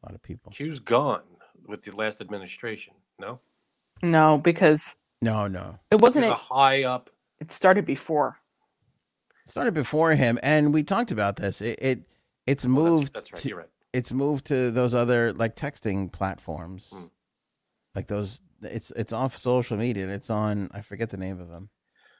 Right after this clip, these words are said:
Speaker 2: Well, the point is it was debunked, so, I mean, but, uh,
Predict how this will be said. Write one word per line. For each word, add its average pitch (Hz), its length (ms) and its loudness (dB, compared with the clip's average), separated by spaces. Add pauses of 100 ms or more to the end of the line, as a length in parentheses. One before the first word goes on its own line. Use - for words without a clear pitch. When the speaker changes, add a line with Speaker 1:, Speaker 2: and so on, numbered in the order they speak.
Speaker 2:
Well, 135 240 -4
the 110 80 -20
point 131 260 -4
is 107 140 -8
it 104 80 -6
was 104 220 -4
debunked, 87 580 -16
so, 90 380 -16 (520)
I 98 40 -18
mean, 107 160 -6
but, 120 240 0
uh, 120 260 0